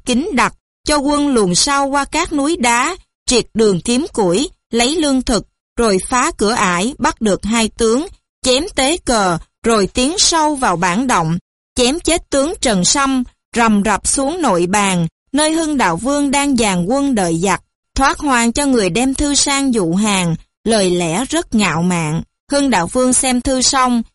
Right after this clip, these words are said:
sắc mặt không đổi, vỗ tay ba cái gọi: "Hai viên tùy nô bước vào, đè cổ người đưa thư, gọt tóc, thích lên trán hai chữ Sát Thác, rồi đẩy ra ngoài cửa ải." Người đưa thư của Thoát Hoang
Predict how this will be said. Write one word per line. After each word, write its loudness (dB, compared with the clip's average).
sắc -2
mặt 0
không -2
đổi, 0
vỗ 2
tay 0
ba 0
cái -2
gọi: 0
"Hai 2
viên -2
tùy 2
nô 2
bước -4
vào, 0
đè 2
cổ 2
người 0
đưa -2
thư, -2
gọt -2
tóc, 0
thích -2
lên 2
trán -2
hai -2
chữ -2
Sát 0
Thác, 0
rồi 2
đẩy 0
ra 0
ngoài 0
cửa 0
ải." -2
Người 4
đưa 0
thư -2
của -2
Thoát 0
Hoang 0